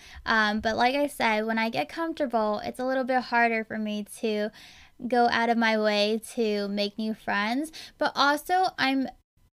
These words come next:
pretty introverted, so sometimes I get pretty shy as well. So those are two obstacles that are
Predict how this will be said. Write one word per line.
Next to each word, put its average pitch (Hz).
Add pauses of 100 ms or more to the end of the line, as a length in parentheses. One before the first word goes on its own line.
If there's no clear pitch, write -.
(100)
pretty 392
introverted, 311
so 240
sometimes 247
I 247
get 220
pretty 233
shy 208
as 208
well. 214 (100)
So 294
those 330
are 415
two 339
obstacles 226
that 233
are 220